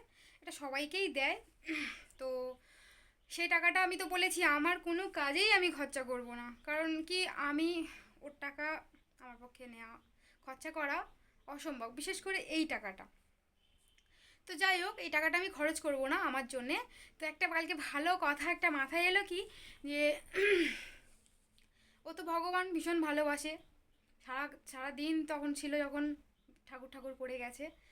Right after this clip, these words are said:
ওই জন্যই, উম, নিয়ে নিয়েছে ওকে। যাই হোক, তো আমার দাদা, আমার জেঠুর ছেলে হচ্ছে বৈষ্ণব ধর্মে চলে গেছে, ঠিক আছে, আহ,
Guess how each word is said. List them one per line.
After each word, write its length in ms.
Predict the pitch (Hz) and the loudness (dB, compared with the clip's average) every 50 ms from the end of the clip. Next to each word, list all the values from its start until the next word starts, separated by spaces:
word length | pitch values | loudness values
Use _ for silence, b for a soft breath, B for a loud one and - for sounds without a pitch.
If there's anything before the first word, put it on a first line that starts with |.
| b b b b b b b b b b b b b - 339 | b b b b b b b b b b b b b -10 -6
ওই 100 | 359 349 381 | -4 -2 -2
জন্যই, 240 | 392 403 440 440 440 427 - 349 | 0 0 0 0 -2 -2 0 2
উম, 320 | 330 320 320 311 311 311 302 311 | 4 4 4 4 2 2 2 2
নিয়ে 140 | 311 311 311 294 | 4 4 4 4
নিয়েছে 260 | 302 302 294 294 302 294 285 | 4 4 2 2 2 0 0
ওকে। 160 | 277 285 349 415 440 - B B B B B B B B B B 285 | 0 0 -2 -4 -4 -6 B B B B B B B B B B 0
যাই 140 | 311 320 311 302 | 2 2 2 2
হোক, 120 | 311 370 370 - - b b b b b b b b b b b - - | 0 -2 -4 -8 -20 b b b b b b b b b b b -14 -12
তো 60 | 277 269 269 262 254 254 - - 294 | -8 -6 -4 -4 -6 -6 -10 -8 -4
আমার 180 | 285 285 330 330 277 302 | 0 2 2 4 4 4
দাদা, 240 | 277 294 285 285 294 349 415 370 | 2 4 4 4 4 4 4 2
আমার 140 | 302 311 294 240 | 2 0 0 0
জেঠুর 240 | 285 285 277 339 330 - - | -2 -4 -4 -4 -2 -2 0
ছেলে 240 | 302 285 262 294 370 415 - - | 0 2 0 0 -2 -2 -6 -10
হচ্ছে 180 | - 302 - 330 269 277 | -12 -12 -10 -10 -6 -4
বৈষ্ণব 320 | 277 277 277 - 320 311 294 | -4 -4 -2 -2 -2 -2 -2
ধর্মে 220 | 302 302 294 294 294 294 | -2 -2 -2 -2 -2 -2
চলে 160 | 285 262 262 247 240 | -2 -2 -2 -2 -2
গেছে, 200 | 240 254 - 330 339 - | -4 -4 -6 -8 -6 -4
ঠিক 100 | 403 415 403 359 | 2 2 2 2
আছে, 140 | 285 254 226 233 b b b b b b b - 285 311 | 2 -2 -8 -10 b b b b b b b -16 -10 -6
আহ, 180 | 311 302 302 | -4 -4 -2